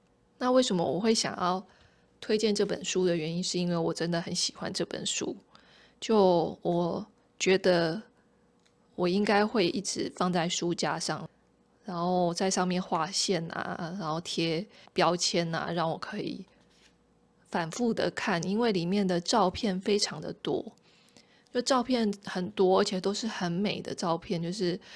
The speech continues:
北欧风的室内，呃，软装过，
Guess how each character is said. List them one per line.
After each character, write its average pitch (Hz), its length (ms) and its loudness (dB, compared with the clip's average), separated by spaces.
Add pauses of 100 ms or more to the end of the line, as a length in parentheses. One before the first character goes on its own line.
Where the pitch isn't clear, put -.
(260)
北 - 160 0
欧 185 260 2
风 180 340 -2
的 175 300 -6 (1300)
室 202 360 2
内， 175 400 -2 (760)
呃， 185 160 -4
软 165 320 -2
装 190 280 2
过， - 360 8